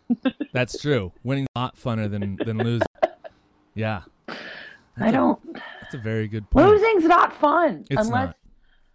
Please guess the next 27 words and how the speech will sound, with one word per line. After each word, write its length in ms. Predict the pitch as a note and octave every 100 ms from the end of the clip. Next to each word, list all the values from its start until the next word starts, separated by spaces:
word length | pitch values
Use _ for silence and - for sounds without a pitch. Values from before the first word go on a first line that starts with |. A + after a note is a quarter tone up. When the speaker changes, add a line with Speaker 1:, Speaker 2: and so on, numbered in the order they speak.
| _ _ _ _ _ -
Speaker 1:
you 120 | G#3+
cheat. 440 | - - G#3+ D3+ _
<laughs> 40 | - - G#3+ - A3+ A3+ - A#3+ - _ _ -
And 120 | E3
then 160 | F#3+ G3+ D3 -
Speaker 2:
<laughs> 1160 | G#3+ F3+ - - - _ _ - C4 - - E4
Speaker 1:
pretty 180 | A3+ G3+
funny. 380 | D3+ D#3 - D#3+
You 100 | F3+
know 80 | A3+
what 100 | A#3
I 240 | A3+ A3+ -
Speaker 2:
Yeah, 280 | C4 B3 -
Speaker 1:
mean? 100 | C4+ D#4+
Speaker 2:
yeah. 560 | E4+ F4 - - - -
Speaker 1:
<laughs> 840 | _ - - - - _ - -
Can 140 | - C#4
you, 120 | D#4 -
you 160 | - E4
can, 100 | -
there's 140 | F#4+
a 40 | -
lot, 200 | A3+ -
I 80 | C#4+
feel 160 | G#3+
like 160 | - -
every, 340 | - D#4 B3+